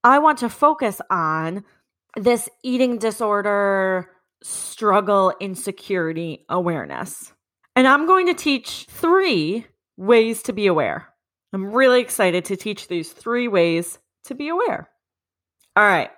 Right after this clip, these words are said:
so are we ready? The first way to be aware. Way to be aware, number one. Do not, do not comment on other people's bodies. Prior to this past week,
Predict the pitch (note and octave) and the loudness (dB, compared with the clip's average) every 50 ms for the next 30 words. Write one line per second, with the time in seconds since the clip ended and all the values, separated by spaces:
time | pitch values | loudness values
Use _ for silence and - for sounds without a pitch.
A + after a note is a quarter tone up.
0 | - - - - A3 G#3+ G#3+ G#3 G#3+ G#3+ G#3+ G3 G3 F#3+ E3+ C#3 C3+ C3 - _ | -18 -4 2 4 6 6 6 6 4 2 2 2 0 0 0 -2 -6 -10 -16 _
1 | _ _ _ _ _ _ _ _ _ _ _ - - - _ _ _ _ _ _ | _ _ _ _ _ _ _ _ _ _ _ -20 -20 -20 _ _ _ _ _ _
2 | _ _ _ _ _ - - B3+ B3+ - - F#4 F#4+ G4 F#4+ - - D4 D#4+ D#4+ | _ _ _ _ _ -4 -2 -2 -2 0 2 4 4 4 4 2 0 2 2 4
3 | D#4+ D#4+ D#4+ B3+ D4+ D4+ C#4+ C#4 B3+ G#3+ E3+ C#3+ A2+ E2+ - _ _ _ _ _ | 4 4 4 4 4 4 6 6 6 4 4 2 0 -2 -6 _ _ _ _ _
4 | _ _ _ _ _ _ _ _ _ _ _ _ _ _ _ _ _ _ - A3 | _ _ _ _ _ _ _ _ _ _ _ _ _ _ _ _ _ _ -2 0
5 | B3 C#4 D4 B3+ D4+ D4+ D4 C#4 C#4 C#4 C#4 C4+ C4+ C4 C#4 C4+ B3+ A3 D#3 A#2 | 0 0 0 -2 -2 0 2 2 2 2 0 0 2 2 4 4 4 2 0 0
6 | B2+ - F3 _ _ _ _ _ _ _ _ _ _ _ _ _ _ F3+ F3 G3 | -4 -12 -20 _ _ _ _ _ _ _ _ _ _ _ _ _ _ -4 2 4
7 | C#4+ F4 G4+ F#4 F4 D4+ C#4+ C#4 E4 - - - - - _ _ _ _ _ _ | 4 6 6 6 6 6 6 4 4 0 -4 -12 -14 -14 _ _ _ _ _ _
8 | _ _ _ _ _ _ _ _ _ _ _ _ _ _ _ _ D#3 D#3 D3+ G3 | _ _ _ _ _ _ _ _ _ _ _ _ _ _ _ _ -16 -10 -8 -6
9 | A#3 B3+ C#4 C#4 C#4 C4 A3+ G3 F#3+ G#3 - - - - _ _ _ _ - - | -4 -2 0 2 4 6 6 4 4 0 -4 -12 -20 -20 _ _ _ _ -12 -4
10 | - C4 B3+ A#3 G#3 F#3+ F#3 G3 G3 - - _ _ _ - G3+ G#3 G3+ - - | 0 2 2 4 2 0 -2 -4 -8 -16 -20 _ _ _ -4 -4 -2 -2 -2 0
11 | G3+ G3+ G3+ G3+ G3+ - G3+ - F#3+ F#3 E3 - - D3+ C3+ A#2 - G#1+ - - | 0 0 0 -2 -4 -8 -6 -4 -4 -4 -2 -2 -2 0 0 -2 -4 -8 -14 -16
12 | - - - - _ _ _ _ _ _ _ _ _ _ _ - D#4+ D4+ D4 C#4+ | -16 -16 -18 -20 _ _ _ _ _ _ _ _ _ _ _ -4 -2 -2 0 -2
13 | C4+ A#3 A3+ F#3+ G3 G3+ - - G#3 F3+ F3+ - - D#3+ D3 C#3+ C3 C3+ - | -2 -2 -2 -2 -4 -4 -2 -2 -2 -2 -2 -4 -6 -6 -6 -6 -6 -8 -12